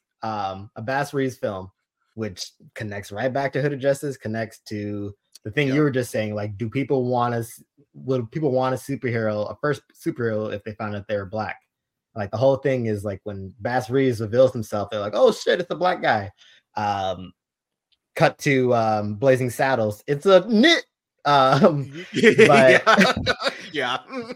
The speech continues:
Speaker 1: um, yeah, it opens up with Tulsa, Oklahoma. We're like, Damon Lind-,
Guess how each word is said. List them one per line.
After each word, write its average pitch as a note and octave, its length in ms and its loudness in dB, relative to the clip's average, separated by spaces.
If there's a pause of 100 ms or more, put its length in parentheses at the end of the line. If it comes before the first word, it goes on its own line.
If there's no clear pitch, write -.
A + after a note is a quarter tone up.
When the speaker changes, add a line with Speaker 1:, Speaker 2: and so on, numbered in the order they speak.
(440)
Speaker 1:
um, C3+ 720 0 (380)
yeah, E3 280 6
it C3 140 2
opens D3 360 0
up D#3 120 2
with C#3 100 -4
Tulsa, C#3+ 280 -2
Oklahoma. B2+ 580 -2
We're A#2 280 -6
like, A2+ 280 -2 (140)
Damon C#3 320 0
Lind-, C#3 240 -2